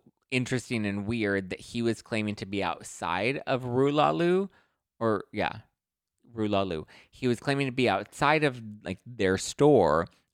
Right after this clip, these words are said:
but, and I was discussing this with the Bra Bros, I don't believe they have a brick and mortar store because it's more of, like, an online, like a, um, Groupon? Literally, like, an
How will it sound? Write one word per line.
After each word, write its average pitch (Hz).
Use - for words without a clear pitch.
but, 110
and 113
I 110
was 107
discussing 123
this 104
with 90
the 95
Bra 170
Bros, 98
I 117
don't 151
believe 160
they 101
have 87
a 135
brick 170
and 175
mortar 175
store 170
because 127
it's 110
more 110
of, 104
like, 104
an 98
online, 101
like 107
a, 92
um, 85
Groupon? 226
Literally, 165
like, 127
an 123